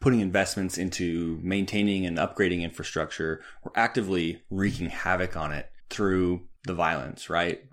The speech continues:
Bombs, explosions, sabotage, all of these things that, that makes things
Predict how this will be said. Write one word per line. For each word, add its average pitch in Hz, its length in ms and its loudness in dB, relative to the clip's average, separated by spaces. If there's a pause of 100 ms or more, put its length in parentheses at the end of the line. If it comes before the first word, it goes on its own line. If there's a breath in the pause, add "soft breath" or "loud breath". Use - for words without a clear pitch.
(140)
Bombs, 107 380 6
explosions, 98 880 4 (400)
sabotage, 95 600 2
all 101 120 6
of 98 60 4
these 95 180 2
things 87 300 0
that, 85 240 -2 (220)
that - 160 -6
makes 107 520 2
things 87 460 0